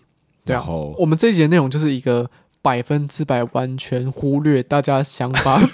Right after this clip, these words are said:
Speaker 1: 之后所生产出的一集内容。
Speaker 2: <laughs> 对，对，对，对，对。
Speaker 1: 嗯，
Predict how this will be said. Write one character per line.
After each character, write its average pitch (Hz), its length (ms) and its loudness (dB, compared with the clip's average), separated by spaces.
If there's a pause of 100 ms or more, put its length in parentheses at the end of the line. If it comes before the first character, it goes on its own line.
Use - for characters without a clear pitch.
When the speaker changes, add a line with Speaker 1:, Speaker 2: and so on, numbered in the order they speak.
Speaker 1:
之 170 140 4
后 156 180 4
所 131 240 2
生 147 240 0
产 156 120 0
出 180 180 4
的 196 120 2
一 190 80 0
集 165 120 2
内 165 160 2
容。 202 220 2
Speaker 2:
<laughs> - 40 -4
对， 120 140 4
对， 107 160 4
对， 101 160 2
对， 92 180 0
对。 139 100 -2
Speaker 1:
嗯， 127 220 -4